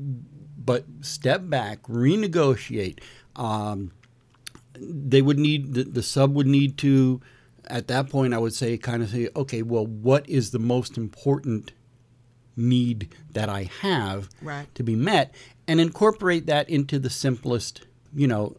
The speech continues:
Speaker 1: of, of the negotiations, of the dynamic.
Speaker 2: What's my bare minimum that will make me happy and feel fulfilled?
Speaker 1: Right.
Speaker 2: That I will accept?
Speaker 1: Mm-hmm.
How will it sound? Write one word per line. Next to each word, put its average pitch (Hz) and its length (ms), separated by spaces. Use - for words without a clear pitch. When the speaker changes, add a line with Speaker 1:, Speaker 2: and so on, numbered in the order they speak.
Speaker 1:
of, 120 260
of 120 180
the 117 80
negotiations, 113 920
of 95 120
the 104 80
dynamic. 113 500
Speaker 2:
What's 196 200
my 190 140
bare 175 260
minimum 170 360
that 165 140
will 165 80
make 165 240
me 151 240
happy 160 360
and 156 100
feel 151 220
fulfilled? 156 680
Speaker 1:
Right. 156 400
Speaker 2:
That 180 160
I 180 160
will 180 160
accept? 151 800
Speaker 1:
Mm-hmm. 185 440